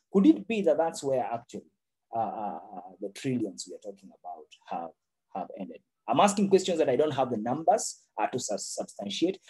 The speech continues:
but if we cannot see, um, actual physical investments, then we should be able to say, "Okay,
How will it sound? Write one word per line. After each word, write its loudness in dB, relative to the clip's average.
but 6
if 8
we 6
cannot 6
see, -2
um, 2
actual 2
physical -2
investments, -4
then 4
we 2
should -4
be -4
able -4
to -20
say, -4
"Okay, -16